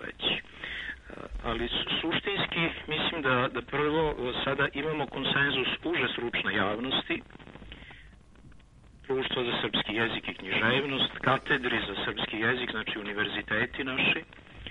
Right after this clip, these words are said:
I sada ostaje da dođemo do društvenog konsenzusa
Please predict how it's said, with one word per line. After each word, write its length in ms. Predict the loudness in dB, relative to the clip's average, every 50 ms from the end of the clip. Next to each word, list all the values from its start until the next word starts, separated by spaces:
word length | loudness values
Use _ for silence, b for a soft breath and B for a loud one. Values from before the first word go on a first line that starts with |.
| b b b b b b b b b b b -8 -4
I 40 | -4 -2 0
sada 200 | 0 0 2 2
ostaje 400 | 2 2 2 0 2 4 4 4
da 320 | 4 4 4 6 6 4 2 B B B B B B B -8 -8 -8 -10 -12 -14 -12 -12 -12 -12 -12 -14 -12 -4 -2
dođemo 460 | 0 0 2 2 2 2 0 -2 -2
do 380 | 0 4 4 6 6 6 4 0 -4 -10 -14 -14 -16 -16 -18 -18 -18 -18 -18 -16 -8 -4
društvenog 520 | 0 2 2 2 4 4 2 2 2 -2
konsenzusa 840 | -2 -2 0 2 2 2 2 2 2 2 2 2 2 2 2 0 0